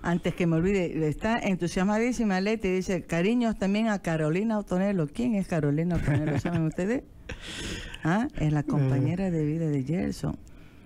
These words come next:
Speaker 1: la mamá de Felipe.
Speaker 2: Sí.
Speaker 1: ¿Estará escuchando Felipe la voz de su papá? Dice, eh, "Ha sido su compañera de trabajo en la upsa".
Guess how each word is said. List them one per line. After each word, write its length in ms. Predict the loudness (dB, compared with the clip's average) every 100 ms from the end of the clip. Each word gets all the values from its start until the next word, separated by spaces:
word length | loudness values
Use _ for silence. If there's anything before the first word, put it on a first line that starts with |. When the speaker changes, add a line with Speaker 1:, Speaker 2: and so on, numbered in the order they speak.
| -14 -4
Speaker 1:
la 260 | 0 2
mamá 460 | 2 2 2 0 0
de 160 | -2
Felipe. 840 | -2 -4 -2 0 -2 -2 -2 0 0 -4 -12 -20
Speaker 2:
Sí. 160 | -8 -2
Speaker 1:
¿Estará 240 | 0 2 0
escuchando 540 | 0 -2 0 0 0
Felipe 400 | 0 -2 0 0
la 120 | 2
voz 140 | 2 2
de 120 | 0
su 120 | -2
papá? 460 | -4 -2 -2 -2 -4 -8 -18 -20 -20 -20 -20 -12 -2
Dice, 380 | 0 2 0 2
eh, 220 | 2 2
"Ha 100 | 0
sido 200 | 0 0
su 140 | -2 -2
compañera 840 | -2 0 2 2 2 0 0 -2 -2
de 160 | -2
trabajo 460 | 0 0 2 2 2
en 80 | 2
la 100 | 0
upsa". 440 | -2 -4 -2 -2